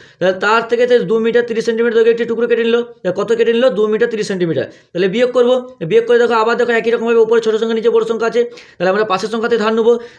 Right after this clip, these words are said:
ধার নিলে কত? এখান থেকে এক মিটার চলে যাবে, এক মিটার চলে গেলে এখানে কত হবে? এক, চার মিটার থাকবে। তাহলে এক মিটার সমান কত সেন্টিমিটার? দুই মিটার, ডেসিমিটার, সেন্টিমিটার। একে পিঠে দুটো শূন্য, তাহলে একশো সেন্টিমিটার। তাহলে এখানে তাহলে আমরা একশো লিখে দিলাম,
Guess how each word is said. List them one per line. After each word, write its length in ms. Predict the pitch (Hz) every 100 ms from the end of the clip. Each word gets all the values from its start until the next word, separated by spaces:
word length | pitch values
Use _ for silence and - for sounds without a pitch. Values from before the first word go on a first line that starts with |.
| -
ধার 120 | 175
নিলে 120 | 214
কত? 140 | 220
এখান 220 | 220 214 220
থেকে 140 | 220
এক 140 | 226 202
মিটার 200 | 220 226
চলে 160 | 226 226
যাবে, 120 | 226
এক 100 | 214
মিটার 160 | 220 214
চলে 120 | 226
গেলে 120 | 226
এখানে 180 | 226 226 220
কত 120 | 226
হবে? 180 | 247 226
এক, 80 | 196 -
চার 140 | - 202
মিটার 180 | 226 226
থাকবে। 220 | 226 226 233 -
তাহলে 220 | - 175 175
এক 200 | 175 208
মিটার 180 | 220 233
সমান 180 | 233 226
কত 140 | 220
সেন্টিমিটার? 440 | 226 220 233 226 254 247 - - -
দুই 140 | 170 220
মিটার, 200 | 226 214
ডেসিমিটার, 420 | 180 185 214 233 254
সেন্টিমিটার। 480 | 214 196 190 156 - - -
একে 200 | - 240
পিঠে 220 | 240 233
দুটো 160 | 214 233
শূন্য, 200 | 233 226 233
তাহলে 180 | 196 202 196
একশো 260 | 208 208
সেন্টিমিটার। 460 | 226 226 226 226 226 220 - _ _ _ _ _ _
তাহলে 140 | 233 277
এখানে 180 | 202 208
তাহলে 140 | 208
আমরা 140 | 208 214
একশো 220 | 196 220
লিখে 180 | 220 214
দিলাম, 180 | 214